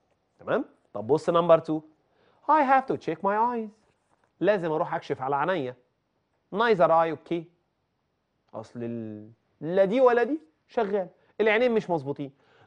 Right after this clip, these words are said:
Neither أو neither eye. يعني ولا عين فيهم. يعني بتكلم على إيه؟ مفرد ولا جمع؟ مفرد. يبقى is, are, has, have. مفرد يبقى إيه؟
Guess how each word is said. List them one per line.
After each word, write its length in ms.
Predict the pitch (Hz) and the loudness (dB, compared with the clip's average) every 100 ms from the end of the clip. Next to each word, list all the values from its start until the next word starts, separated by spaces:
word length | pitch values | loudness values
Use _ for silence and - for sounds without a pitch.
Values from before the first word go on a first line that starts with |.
| 185 | -2
Neither 260 | 349 349 | 0 0
أو 300 | 262 214 185 | 0 2 0
neither 280 | 214 226 175 | 0 0 0
eye. 320 | 156 123 101 | 0 -2 -4
يعني 260 | 120 117 127 | -8 -6 -4
ولا 300 | 147 226 180 | -4 -2 -2
عين 360 | 139 147 170 | -2 -4 -6
فيهم. 720 | 147 - 151 151 127 131 117 107 _ _ _ | -8 -8 -6 -6 -6 -8 -10 -14 _ _ _
يعني 220 | 104 113 | -10 -8
بتكلم 360 | 110 - 143 135 | -8 -2 0 0
على 140 | 120 | -2
إيه؟ 340 | 117 120 117 113 _ _ _ _ | -4 -4 -4 -8 _ _ _ _
مفرد 300 | 131 160 190 | -4 0 2
ولا 180 | 160 147 | 4 6
جمع؟ 240 | 156 160 - _ _ _ _ _ | 4 2 -6 _ _ _ _ _
مفرد. 520 | 107 160 208 175 113 - _ _ _ _ 110 | -2 0 6 6 6 -4 _ _ _ _ -10
يبقى 220 | 107 117 | -8 -6
is, 160 | 202 220 | -4 -6
are, 460 | 160 - 170 180 175 | -8 0 4 4 4
has, 380 | 151 165 160 135 | -2 -2 -2 -4
have. 260 | 131 87 - _ _ _ _ _ _ - | -8 -8 -16 _ _ _ _ _ _ -6
مفرد 340 | 247 302 294 | -4 0 0
يبقى 240 | 254 220 214 | 2 2 2
إيه؟ 260 | 214 220 | 0 -2